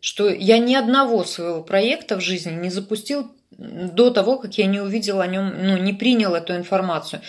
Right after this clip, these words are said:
Потому что были такие, на них даже на уровне планирования можно было ставить крест. А были такие, которые я знал, что это не получится в течение года. Но я просто каждый день делал что-то по капельке,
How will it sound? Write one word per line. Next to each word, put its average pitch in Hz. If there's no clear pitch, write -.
Потому 214
что 226
были 254
такие, 226
на 196
них 220
даже 226
на 226
уровне 214
планирования 214
можно 175
было 165
ставить 160
крест. 156
А 196
были 269
такие, 214
которые 202
я 220
знал, 185
что -
это 214
не 220
получится 226
в 233
течение 220
года. 165
Но 196
я 220
просто 262
каждый 220
день 185
делал 175
что-то -
по 233
капельке, 302